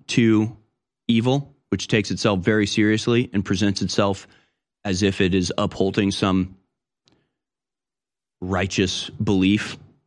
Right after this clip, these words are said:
when in reality it's just a, a legion of, of hateful idiots. Well,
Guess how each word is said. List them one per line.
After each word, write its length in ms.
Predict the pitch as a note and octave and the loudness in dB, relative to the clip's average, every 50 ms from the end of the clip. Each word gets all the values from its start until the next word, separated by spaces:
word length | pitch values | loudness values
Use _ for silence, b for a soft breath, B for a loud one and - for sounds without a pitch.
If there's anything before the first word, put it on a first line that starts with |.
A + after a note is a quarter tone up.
| _ - | _ -2
when 160 | G#2 G#2 G2+ | 0 2 2
in 80 | F#2+ F#2 | 4 4
reality 520 | F#2 F#2 F#2 F2+ F#2 F#2+ F#2+ G2 F#2+ F#2+ | 2 2 2 2 2 2 2 2 2 2
it's 500 | F2+ - D#2+ F2 E2 - - - - - - _ _ _ _ _ _ _ _ _ _ _ _ _ _ _ _ _ _ _ _ _ _ _ _ _ _ _ _ _ _ _ _ _ _ _ _ _ _ _ _ _ _ _ _ _ _ _ _ _ _ _ _ _ _ | 2 2 0 -2 -2 -4 -8 -10 -10 -12 -14 _ _ _ _ _ _ _ _ _ _ _ _ _ _ _ _ _ _ _ _ _ _ _ _ _ _ _ _ _ _ _ _ _ _ _ _ _ _ _ _ _ _ _ _ _ _ _ _ _ _ _ _ _ _
just 200 | - - G2+ - | -14 -10 -6 -4
a, 120 | E2+ E2 F2 - - - | -2 -2 -2 -4 -4 -4
a 60 | - | -2
legion 480 | - E2+ G2+ G#2 G2+ G2 G#2 G#2 F#2+ | 0 0 2 2 2 2 2 2 2
of, 160 | F2+ E2+ E2 - | 2 0 -2 -2
of 340 | - E2 E2+ E2+ D#2+ - - - - _ _ _ _ _ _ _ _ _ _ _ _ _ - - | -2 -2 -2 -2 -4 -8 -12 -20 -20 _ _ _ _ _ _ _ _ _ _ _ _ _ -14 -6
hateful 420 | - - G#2+ G2+ - - G2+ E2 | -2 0 0 0 0 -2 -2 0
idiots. 520 | D#2+ G2 G2 G#2 G#2 G2 - - - - - _ _ _ _ _ _ _ _ _ _ - | 0 2 2 2 0 0 -2 -6 -10 -12 -14 _ _ _ _ _ _ _ _ _ _ -10
Well, 260 | G#2+ F#2 E2 - - | -8 -8 -8 -10 -14